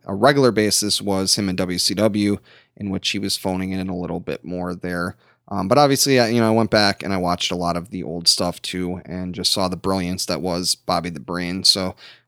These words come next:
um, just what an awesome manager, what an awesome color commentator, quite possibly the best color commentator of all time. Um, and so definitely sad to, to see him go, and we will definitely not pick wrestling for the universal call out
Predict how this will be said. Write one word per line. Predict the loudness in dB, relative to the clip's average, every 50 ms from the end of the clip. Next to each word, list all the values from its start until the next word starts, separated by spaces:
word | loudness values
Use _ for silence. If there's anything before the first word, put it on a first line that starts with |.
| _
um, | -8 -8 -6 -6 -4
just | 0 2 2 2 2 0
what | 2 2 2
an | 4
awesome | 4 4 4 4 4 4 2 2
manager, | 2 2 2 2 0 0 0 0 2 2 2 2 2 0 0
what | -2 -2 0 0 2
an | 2 2 2
awesome | 2 0 2 2 2 2 0 -2 -4
color | -4 -6 -4 -2 0 -2 -2
commentator, | -2 -2 -2 -2 -2 -4 -4 -4 -4 -2 -2 -4 -4
quite | -2 -2 -2 -2
possibly | 0 2 2 2 2 2 0 0 -2 -2
the | -4 -4
best | -2 -2 0 0 0 0
color | -2 -2 -2 -2
commentator | -4 -4 -4 -4 -4 -4 -4 -4 -2 -2 -2 -2 -2 -4 -6 -8 -10 -10
of | -8 -8 -8 -8 -8 -6
all | -4 -2 -2 -2
time. | -4 -4 -4 -2 -2 -4 -6 -8 -12 _ _ _ _ _ _ _ _ _ -18
Um, | -14 -14 -12 -12 -14 -16 _ _ _ -14
and | -12 -10 -4 -2
so | -2 -2 -2 -2 -6 -8 _ _ _ -4
definitely | -2 -2 -2 -4 -6 -4 -4 -2 -2
sad | 0 0 2 2 0 0 -2 -2
to, | -2 0 0 0 0 0 -2 -4
to | -4 0
see | 0 2 2 0 -2
him | -2 -2 -4 -4 -4
go, | -4 -2 -2 -2 -2 -4 -6 -8 _ _ _ _ _ _ _ _ _ _
and | -10 -8 -8 -6 -6 -6 -8 -8 -10 -12 -12 -10
we | -8 -8
will | -6 -4
definitely | -4 -4 -4 -4 -4 -6 -4
not | -4 -6 -6
pick | -6 -8 -6 -4
wrestling | -2 -2 0 0 0 -2 -2 -6
for | -4 0 0 2
the | 2 2
universal | 2 0 0 0 -2 -2 -2 -2 -2 -4
call | -4 -2 0 0 2
out | 0 0 -2 -6